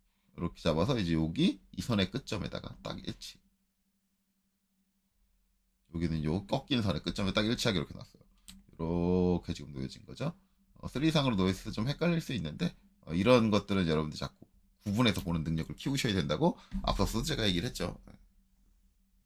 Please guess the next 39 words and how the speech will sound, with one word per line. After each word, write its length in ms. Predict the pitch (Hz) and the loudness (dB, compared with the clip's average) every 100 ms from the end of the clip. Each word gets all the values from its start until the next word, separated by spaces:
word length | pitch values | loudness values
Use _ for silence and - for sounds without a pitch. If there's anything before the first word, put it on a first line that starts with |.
| _ _ _ _ _ _ _ _ _ _ | _ _ _ _ _ _ _ _ _ _
자, 120 | - 117 | 6 10
그리고 180 | 151 | 12
나서 140 | 147 139 | 12 10
이제 120 | 110 | 8
뭐 180 | 98 104 | 8 8
해주면 220 | 90 82 | 8 4
돼요? 140 | 104 - | 2 4
알이 300 | - 92 90 | 4 4 2
V. 300 | - 73 - - - - 196 - 196 - - - - - _ _ _ _ _ - | 0 -4 -4 -12 -10 -6 -2 0 0 -2 -8 -14 -20 -20 _ _ _ _ _ -6
그리고 400 | 82 87 143 - | -2 0 0 2
이제 160 | - - | 0 -2
이렇게 320 | 71 67 87 | -8 -6 -4
하고, 340 | 73 110 156 | -2 0 -2
그 60 | 127 | -2
다음에 200 | 69 73 | -6 -8
뭐예요? 460 | 69 67 85 104 - | -8 -8 -4 -4 -2
뭐 100 | 92 | 2
여기서는 420 | 113 170 196 170 | 6 10 10 10
여기 200 | 117 139 | 8 8
첫 140 | 175 180 | 6 6
번째 160 | 175 | 4
찍는, 260 | 147 151 139 | 4 2 4
여기 180 | 104 113 | 4 4
첫, 180 | 135 - | 2 -2
첫 120 | - | -4
번째 180 | 143 - | -4 -2
찍는 220 | 131 127 | -2 0
상관없어요. 500 | 170 185 101 - 67 - - _ _ _ _ _ - | 4 4 4 0 -6 -8 -20 _ _ _ _ _ -2
어, 100 | 80 | 2
여기를 280 | 110 139 | 6 6
첫 140 | 123 139 | 6 2
번째 160 | 156 - | 0 0
찍어도 260 | 110 110 | 0 2
되고, 180 | 90 110 | 2 2
여기를 160 | 90 90 | 2 0
첫 140 | - | -2
번째 180 | 107 - | -8 -10
찍어도 260 | - 98 85 | -10 -6 -4
되고. 200 | - | -6